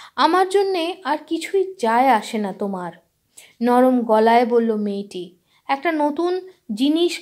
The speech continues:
আমার জায়গা দখল করে বসেছে। এতদিন ধরে তোমাকে আনন্দ দেওয়ার চেষ্টা করেছি, তোমাকে সুখী দেখতে চেয়েছি। এখন সেই জিনিসই যদি তোমাকে সুখ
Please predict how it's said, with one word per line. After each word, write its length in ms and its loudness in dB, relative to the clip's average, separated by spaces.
আমার 340 0
জায়গা 400 0
দখল 500 -2
করে 220 0
বসেছে। 640 -8
এতদিন 520 -4
ধরে 460 -2
তোমাকে 380 -2
আনন্দ 460 -4
দেওয়ার 360 -2
চেষ্টা 340 -6
করেছি, 760 -8
তোমাকে 380 -4
সুখী 400 -8
দেখতে 380 -6
চেয়েছি। 580 -10
এখন 240 -6
সেই 300 -6
জিনিসই 520 -8
যদি 260 -8
তোমাকে 520 -6
সুখ 420 -8